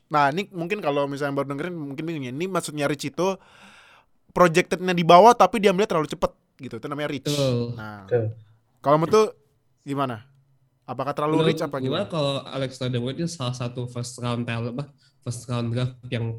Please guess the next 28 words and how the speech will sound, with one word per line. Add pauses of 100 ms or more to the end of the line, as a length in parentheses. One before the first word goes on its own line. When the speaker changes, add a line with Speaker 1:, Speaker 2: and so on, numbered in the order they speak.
Speaker 2:
reach-nya (680)
cukup
jauh
ya. (180)
Speaker 1:
Ah. (480)
Speaker 2:
Seharusnya
dia
tuh
kalau
misalnya (560)
nggak, (120)
nggak
di,
nggak
reach
diambil
first
round,
dia
tuh
di
round
dua
tuh
masih
available
sebenarnya. (220)
Speaker 1:
Iya.